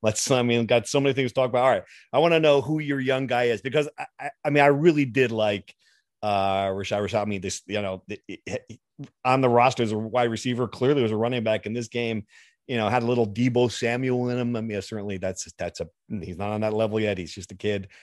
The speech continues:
I get it, but, uh, thought he was active. He was fast. He, you know, I mean, they used him in kind of creative ways. He had a little bit of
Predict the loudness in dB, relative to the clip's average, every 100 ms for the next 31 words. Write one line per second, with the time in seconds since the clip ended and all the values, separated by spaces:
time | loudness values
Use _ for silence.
0 | _ -12 -2 0 0 -4 0 0 0 -2
1 | 0 0 -6 _ _ _ 0 0 2 0
2 | 2 0 -2 -10 -4 2 4 4 0 -6
3 | -10 -10 -10 -16 _ -10 -6 -4 -4 -6
4 | -6 -6 -6 -2 0 0 0 0 -2 -4
5 | -4 -4 -2 -2 -2 0 2 2 0 0
6 | -2 -2 -2 -2 -4